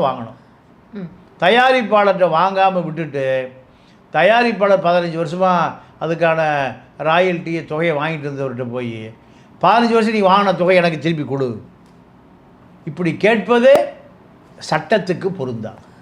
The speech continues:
Speaker 2: சார்.
Speaker 1: அதே தான் இப்போ இளையராஜா கேட்குறாரு. இளையராஜாவை பொறுத்த வரைக்கும் அவருடைய பாடல்களை, ஆ, பட்டி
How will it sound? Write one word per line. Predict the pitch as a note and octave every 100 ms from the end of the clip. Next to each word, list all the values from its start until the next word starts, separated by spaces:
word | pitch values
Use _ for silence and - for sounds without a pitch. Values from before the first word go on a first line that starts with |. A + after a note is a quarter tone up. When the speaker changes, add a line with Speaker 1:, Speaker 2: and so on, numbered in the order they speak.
| -
Speaker 2:
சார். | - C4+ G#3+
Speaker 1:
அதே | C#3+ G#3+ C4+
தான் | C4+ C#4+
இப்போ | B3 F#3+ G#3
இளையராஜா | F3+ G#3+ G#3+ F#3+ F#3
கேட்குறாரு. | D#3 D3 C3+ B2 G#2+ - _ _ _ _ _ A#2+
இளையராஜாவை | D3 G#3 G#3+ G3+ F#3 G3 F#3 F3 E3+ D#3 B2+
பொறுத்த | D3 D3
வரைக்கும் | C#3 C#3+ C#3+ D#3 A#2 A#2 D3+ - _ _ _ _ _ _
அவருடைய | D#3 G3+ G3+ G3 F#3+ F#3
பாடல்களை, | F3 G3 B3 C4 B3 A3 A#3 C4+ B3+ F#3+ - _ _ _ _ E3+
ஆ, | F3 E3 D#3+ D3+
பட்டி | C#3 E3 D3+